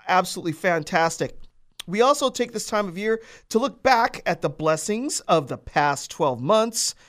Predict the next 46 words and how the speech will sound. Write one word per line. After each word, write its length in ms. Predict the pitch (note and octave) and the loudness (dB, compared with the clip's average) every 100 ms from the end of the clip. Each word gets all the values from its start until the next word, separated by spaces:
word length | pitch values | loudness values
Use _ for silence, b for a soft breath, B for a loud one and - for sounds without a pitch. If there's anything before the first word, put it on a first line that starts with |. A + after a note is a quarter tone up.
| b b - | b b 2
and 160 | C#4 | 4
anticipate 720 | C4 C4 F4 F#4 F4+ A3+ A3+ | 4 2 0 -2 0 0 0
the 100 | - | -4
coming 480 | G3+ - A3 G#3+ G#3 | -6 -4 0 0 0
of 520 | G#3 - F3+ F3 D#3 | -4 0 2 2 0
the 100 | D#3+ | -2
new 220 | E3 E3+ E3 | -2 -2 -2
year. 420 | D#3+ A3+ C3+ - b b b b b | 0 0 0 -4 b b b b b
As 140 | F#3 F#3 | 2 2
part 300 | - D4 E4+ | 2 2 2
of 100 | A3+ | 0
looking 380 | A#3+ B3+ A#3 | -2 -2 -4
forward, 720 | F#3+ - D#4 E4 F3 C#3 D#3+ | -6 -2 2 4 2 0 -4
we 200 | G3+ A3 - | -6 -12 -4
often 580 | - - A4+ G#4 D4+ | -2 -2 -2 -4 -2
look 400 | C#4+ A#3 F3+ - - | 2 2 2 -6 -14
to 100 | - | -8
see 320 | A#3+ - C4+ | -6 -4 -2
if 100 | A3 | -2
the 120 | A3+ A3 | -4 -4
next 320 | B3 B3 - | -4 -4 -4
year 260 | B3 A#3+ A#3+ B B - | -2 -2 -4 B B 0
is 140 | A3 | 0
a 60 | A#3+ | 2
good 260 | D#4+ E4 | -2 -2
time 440 | - C#4+ C#4 C4+ B3 | 0 2 4 2 0
to 120 | B3+ | -4
maybe 380 | B3 C#4+ C4+ B3+ | -2 -2 -2 -4
take 300 | - E4 - | -4 -4 0
that 220 | D4+ G#3 | 0 0
leap 360 | C#4+ B3+ - - b b - | -2 -4 -8 -20 b b 0
of 160 | F#3+ | 2
investing 600 | G3 D3+ A3+ A#3+ - A#3+ - | 2 2 2 2 0 -6 -4
into 400 | A#3 A3+ A3+ G3+ | -4 -4 -6 -4
the 140 | E3+ | -4
world 500 | D#3 F3+ G#3 G#3 G3 - | -2 -2 0 0 -2 -2
of 260 | E3 C#3+ | -2 0
real 220 | E3 B3+ A3 | -2 0 -2
estate. 480 | - - A#2+ A2+ - - B B B | -2 -4 -6 -6 -14 -20 B B B
And 120 | G3 | 2
a 60 | G3 | 4
lot 260 | A3+ E4 | 6 6
of 80 | A4+ | 6
you 180 | A3 F#3+ | 4 2
will 160 | F#3+ F3+ | 2 4
look 320 | G3+ G#3 | 2 0